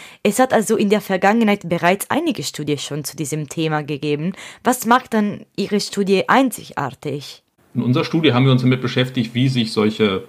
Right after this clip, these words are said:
Speaker 2: dieser, der Anzahl von diesen gebietsfremden Arten über die Zeit verändert.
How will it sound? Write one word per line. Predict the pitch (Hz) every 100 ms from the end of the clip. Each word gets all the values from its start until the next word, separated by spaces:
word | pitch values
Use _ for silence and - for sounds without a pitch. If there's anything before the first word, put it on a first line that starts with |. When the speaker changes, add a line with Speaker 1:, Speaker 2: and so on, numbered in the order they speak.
| _
Speaker 2:
dieser, | 104 95 87
der | 90 -
Anzahl | 131 135 135 139 139
von | 135 110 107
diesen | 101 104
gebietsfremden | 95 - - 123 123
Arten | 113 107 110 110 107
über | 107 107
die | -
Zeit | - 101
verändert. | - - 95 78